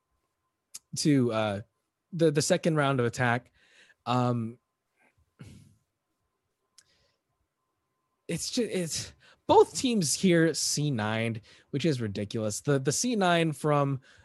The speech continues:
the f-, the hunters to get, allow the fuel to cap it in the first round of attacks was hubris again. The fuel C nine was just, they're being stupid.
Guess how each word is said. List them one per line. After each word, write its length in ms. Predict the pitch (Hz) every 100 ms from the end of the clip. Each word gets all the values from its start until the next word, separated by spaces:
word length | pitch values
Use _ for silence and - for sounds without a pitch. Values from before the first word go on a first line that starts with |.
| _
the 100 | 147
f-, 240 | 135 - -
the 120 | 170
hunters 480 | 147 147 135 147 123
to 80 | 147
get, 200 | 147 143 -
allow 340 | 156 160 180
the 120 | 156
fuel 300 | - - 143
to 80 | 131
cap 280 | - 143 -
it 80 | 127
in 100 | 123
the 80 |
first 340 | 117 147 131 -
round 160 | 123
of 80 | 113
attacks 480 | 110 120 113 107 - - - _ _ _ _
was 260 | 170 135 - _ _ _ _ _ _ _ -
hubris 760 | - - 208 196 214 - - -
again. 420 | 160 160 160 165 - - -
The 100 | 185
fuel 400 | - 294 302 254
C 260 | - 220
nine 240 | 185 175 170
was 140 | 143
just, 200 | 135 -
they're 160 | 156 156
being 200 | 143 110
stupid. 720 | - - - 127 127 151